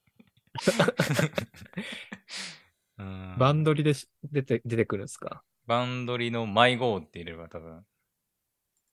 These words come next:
Speaker 2: あ、迷子出てきた。<laughs> 影色舞。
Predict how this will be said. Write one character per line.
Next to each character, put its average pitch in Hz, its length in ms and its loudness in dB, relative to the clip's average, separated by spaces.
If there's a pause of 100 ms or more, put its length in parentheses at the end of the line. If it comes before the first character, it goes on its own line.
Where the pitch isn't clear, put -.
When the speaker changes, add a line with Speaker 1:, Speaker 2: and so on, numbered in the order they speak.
(920)
Speaker 2:
あ、 120 160 -2
迷 120 240 4
子 117 180 4
出 98 100 2
て 98 80 -2
き - 100 -14
た。 - 200 -6 (2000)
<laughs> - 340 2 (520)
影 139 300 6
色 139 220 8
舞。 131 260 4